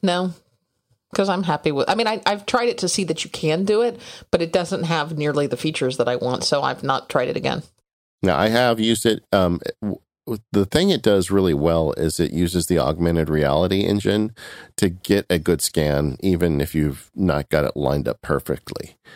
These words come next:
Speaker 2: And that's really nice 'cause sometimes when you have to, you know, place it carefully over the top like you do with these other apps, um, you get sha-, weird shadows on it because of the lighting and you holding your phone over the document. Uh, but you're right. Once it does take the scan, it does a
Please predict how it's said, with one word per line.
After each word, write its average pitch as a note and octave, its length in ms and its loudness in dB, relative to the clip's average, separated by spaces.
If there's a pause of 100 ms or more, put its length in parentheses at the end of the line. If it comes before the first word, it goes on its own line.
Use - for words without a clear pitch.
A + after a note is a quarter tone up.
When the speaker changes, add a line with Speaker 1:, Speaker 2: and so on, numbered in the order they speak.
(320)
Speaker 2:
And F#2+ 120 2
that's A#2+ 200 0
really C3+ 180 4
nice G2 220 2
'cause - 160 -2
sometimes G2+ 480 0
when F2+ 100 2
you D#2+ 120 2
have D#2+ 180 -2
to, E2 160 0 (360)
you G#2 120 2
know, E2 200 0
place G#2 380 0
it - 120 -6
carefully F#2 420 0
over E2+ 160 2
the - 100 -2
top F2 380 -2
like E2 180 0
you E2+ 60 -2
do D#2+ 120 2
with D2+ 100 -2
these C#2 180 -2
other D#2+ 220 2
apps, C2 420 -4 (500)
um, C#2+ 320 0
you F2 120 2
get F#2 180 0
sha-, - 380 0
weird E2+ 320 0
shadows E2 420 0
on E2+ 160 2
it F2 140 0
because D2+ 260 -4
of D2 60 -8
the C#2+ 100 0
lighting C2+ 460 0
and B1+ 120 -2
you B1+ 120 -4
holding C#2 240 -2
your B1 100 -4
phone B1+ 240 -4
over B1+ 140 -4
the A1 100 -8
document. - 640 -6 (500)
Uh, A#1+ 220 0
but F#2+ 420 0 (160)
you're F2+ 200 2
right. E2+ 280 2 (140)
Once G2 320 2
it - 220 -4
does G2 240 2
take - 220 -2
the - 80 -2
scan, D#2 380 2
it D2 60 0
does E2 180 0
a E2+ 120 -4